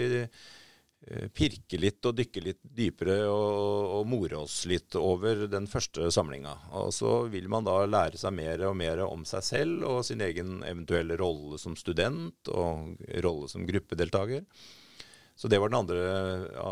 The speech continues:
eller den tredje pilaren da. Og den fjerde, det er at man skal lære litt om universitet- og høyskolesektoren. Man kommer til å lære om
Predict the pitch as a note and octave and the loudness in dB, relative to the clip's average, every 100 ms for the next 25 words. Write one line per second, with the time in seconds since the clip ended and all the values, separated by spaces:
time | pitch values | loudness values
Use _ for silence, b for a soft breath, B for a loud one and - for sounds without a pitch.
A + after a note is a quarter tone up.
0 | F#2+ F#2 F#2 F2+ F2 G#2+ F#2 D2 D2+ F#2+ | -4 -4 -4 -6 -2 0 0 -2 -6 -2
1 | F#2+ B2 C#3+ - - - A2 F#2+ A#2+ G#2+ | 0 0 -4 -4 -6 2 4 4 2 2
2 | F#2+ F#2 D#2+ E2 E2 D2+ - E2+ - G2 | 2 4 2 0 -2 -6 -8 -8 -4 0
3 | F#2 C#2+ D#2+ D#2+ - - E2 D2 F2 - | 2 0 -4 -8 -10 -10 -6 -4 -4 -4
4 | - F2+ E2 - D2 C#2+ E2 D2 - - | -6 -4 -2 -2 -2 -2 -2 -4 -6 -6
5 | - - - E2+ - F#2+ - F2+ D#2 F2+ | -6 -10 -14 -16 -12 -10 -6 -4 -2 0
6 | F2+ C#2 - E2+ E2+ | 2 0 -6 -8 -8